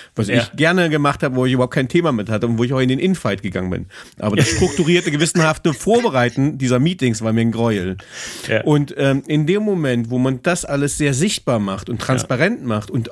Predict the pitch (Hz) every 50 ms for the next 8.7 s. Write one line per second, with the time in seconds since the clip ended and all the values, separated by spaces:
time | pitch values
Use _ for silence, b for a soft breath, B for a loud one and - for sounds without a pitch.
0 | - - 175 190 202 156 156 139 151 151 185 196 - - - - - 120 113 107
1 | 113 113 - 147 143 - - 143 165 147 151 127 123 B B B B - - 143
2 | 156 175 - - 156 143 127 120 110 135 135 123 131 123 123 117 139 135 120 127
3 | 120 110 - 143 151 156 147 123 107 101 98 b b b b - 101 98 147 139
4 | 123 147 160 156 156 156 - 147 143 139 131 175 175 180 151 139 - 139 139 -
5 | - - 143 147 156 165 160 160 - - 160 139 131 131 - 190 170 - 156 120
6 | 139 156 143 120 143 - - - 247 196 135 101 101 104 98 - - 113 113 117
7 | 120 117 117 110 - - 101 90 131 135 131 131 156 - 143 147 147 135 139 135
8 | 135 131 - 180 170 156 147 131 135 135 135 - 139 135